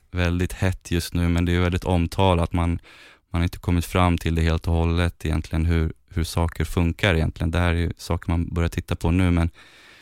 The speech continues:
om man har en liksom viss kultur och samhälle av bakterier i, i magen, då, då kan man förmodligen hantera vissa födoämnen på ett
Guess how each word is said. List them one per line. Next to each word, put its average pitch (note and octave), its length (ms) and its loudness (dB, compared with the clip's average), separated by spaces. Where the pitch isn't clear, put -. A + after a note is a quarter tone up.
om G2 140 0
man G2+ 120 4
har G#2+ 460 6
en F#2+ 100 0
liksom F2+ 280 0
viss - 340 -2
kultur G2+ 600 2
och F2+ 100 2
samhälle F#2+ 520 2
av F2 140 2
bakterier F2+ 720 0
i, E2+ 260 -2
i F2+ 100 -2
magen, F#2+ 600 2
då, G#2 380 2
då G2 220 -4
kan A2 180 -2
man G#2+ 220 2
förmodligen F#2 1000 2
hantera F2 920 0
vissa E2+ 340 -2
födoämnen E2+ 880 2
på G#2 420 0
ett - 480 -8